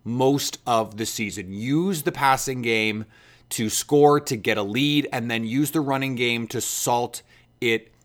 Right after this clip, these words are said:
away. Aaron Rodgers finished the game twenty-one of thirty-two for one ninety-six and two touchdowns, broke Tom Brady's record for consecutive attempts without an interception, did so on a touchdown pass, and it was a touchdown pass that was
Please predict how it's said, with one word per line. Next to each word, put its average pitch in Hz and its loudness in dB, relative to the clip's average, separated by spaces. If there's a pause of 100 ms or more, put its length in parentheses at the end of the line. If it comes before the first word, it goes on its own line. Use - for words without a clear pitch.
(160)
away. 113 0 (380)
Aaron 139 0
Rodgers 131 2
finished 127 -4
the 135 -10
game 117 -2
twenty-one 131 -4
of 117 -8
thirty-two 123 -4
for 117 -6
one 117 -2
ninety-six 113 -4
and 101 -10
two 110 -8
touchdowns, 113 -4
broke 131 0 (360)
Tom 175 2
Brady's 151 4
record 143 -2
for 131 -4
consecutive 139 -4
attempts 135 -4
without 147 0
an 151 -2
interception, 143 -4
did 147 -4
so 139 0
on 120 -2
a 107 -2
touchdown 135 -4
pass, 113 -4 (640)
and 120 2
it 156 0
was 180 2
a 143 0
touchdown 131 0
pass 110 -2
that 120 -2
was 110 -2